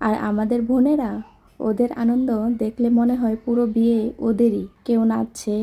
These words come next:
কেউ ঠাট্টা করছে, কেউ আবার বাইকে নিয়ে টিজ করছে। এ যেন হাসির এক উৎসব। এদিকে দই পাতার কাজ সম্পূর্ণ করা হচ্ছে। একে একে সারিবদ্ধ করে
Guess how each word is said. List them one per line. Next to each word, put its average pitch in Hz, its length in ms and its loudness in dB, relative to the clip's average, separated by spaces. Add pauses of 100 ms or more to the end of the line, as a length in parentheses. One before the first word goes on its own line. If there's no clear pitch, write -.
(140)
কেউ 233 220 2
ঠাট্টা 214 360 -8
করছে, 214 400 -6 (240)
কেউ 240 240 2
আবার 254 240 -2 (160)
বাইকে 220 320 -2
নিয়ে 247 260 2
টিজ 214 320 -4
করছে। - 400 -10 (380)
এ 220 140 4
যেন 269 200 2 (140)
হাসির 226 400 -2
এক 240 180 -2
উৎসব। 185 400 -8 (460)
এদিকে 247 420 -2 (100)
দই 220 260 -2
পাতার 247 340 -6
কাজ 226 320 -6
সম্পূর্ণ 202 560 -6
করা 190 260 -8
হচ্ছে। 190 380 -10 (160)
একে 214 300 -8
একে 240 220 -6
সারিবদ্ধ 220 560 -6 (120)
করে 233 220 -4